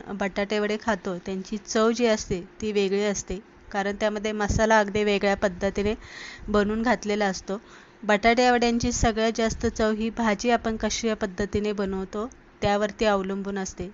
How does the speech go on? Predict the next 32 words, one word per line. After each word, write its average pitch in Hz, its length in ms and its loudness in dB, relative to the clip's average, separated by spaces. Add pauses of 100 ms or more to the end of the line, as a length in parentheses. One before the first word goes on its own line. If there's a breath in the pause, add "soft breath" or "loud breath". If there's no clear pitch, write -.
(160)
तर, 196 120 -6
अ, 202 200 0 (580 loud breath)
आज 214 200 2
आपण 226 380 0
अगदी 214 280 0
वेगळ्या 226 340 4
पद्धतीने 220 540 -2
मसाला 214 420 -2 (100)
तयार 196 280 0
करून 202 340 -4
भाजी 196 340 -2
इथे 196 180 -2
बनवणार 190 500 -2
आहे, 175 100 -8 (220)
त्यामुळे, 190 420 -4 (320)
अ, 190 260 -4
रेसिपी 196 380 2
अगदी 202 340 0
शेवटपर्यंत 208 760 2
बघा. 185 300 -6 (680 loud breath)
तर, 196 120 -2
अ, 202 120 0
बटाटे 214 520 2
इथे 226 220 4
एक 214 220 2 (160)
किलोपेक्षा 220 580 0
थोडेसे 214 440 0
मी 226 140 -2
कमी 208 320 -2
घेतलेले, 190 500 -2
जवळपास 208 600 0
एक 196 160 -2